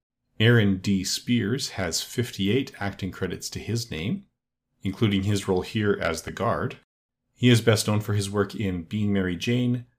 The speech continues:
The Bold and the Beautiful, Blue Hill Avenue, and Babel. And finally, in our guest cast,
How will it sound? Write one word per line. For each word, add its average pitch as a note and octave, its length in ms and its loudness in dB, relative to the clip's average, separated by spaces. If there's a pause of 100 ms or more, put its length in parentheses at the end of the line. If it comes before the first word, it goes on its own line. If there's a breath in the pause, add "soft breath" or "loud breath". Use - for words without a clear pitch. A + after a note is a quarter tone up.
(220)
The - 80 -8
Bold G2 260 4
and F#2 80 -2
the F2 40 -2
Beautiful, G#2 580 0
Blue G2+ 280 -2
Hill F#2+ 240 -4
Avenue, G#2 480 -2
and G2 380 -6
Babel. G2+ 480 -6 (520)
And F2 380 -4 (380)
finally, B2+ 420 4
in G2+ 80 4
our F#2 120 2
guest F2 340 -2
cast, - 480 -6